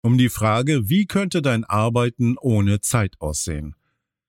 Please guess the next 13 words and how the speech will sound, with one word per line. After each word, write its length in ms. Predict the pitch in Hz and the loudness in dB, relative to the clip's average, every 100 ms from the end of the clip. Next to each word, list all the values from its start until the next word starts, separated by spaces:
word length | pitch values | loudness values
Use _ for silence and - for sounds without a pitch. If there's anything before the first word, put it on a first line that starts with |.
| _ _ | _ _
Was 260 | 120 113 - | -2 -2 -2
passiert, 500 | 123 - 151 139 110 | -2 0 0 0 0
wenn 120 | 127 | 0
du 100 | 127 | 2
dich 220 | 120 110 | 0 0
nicht 260 | 135 120 - | 0 0 0
mehr 220 | 120 120 | 0 0
an 120 | 110 | -2
Stunden, 520 | - - 135 135 110 | -2 0 0 0 0
Minuten 560 | 110 117 123 117 107 104 | 2 4 2 0 -2 -2
und 460 | 104 95 90 - 135 | 0 -2 -4 -6 -2
Deadline 560 | 139 101 98 95 101 | 0 2 2 0 -2
orientierst, 800 | 101 101 104 101 - 120 113 - | -2 0 0 -2 0 0 0 -8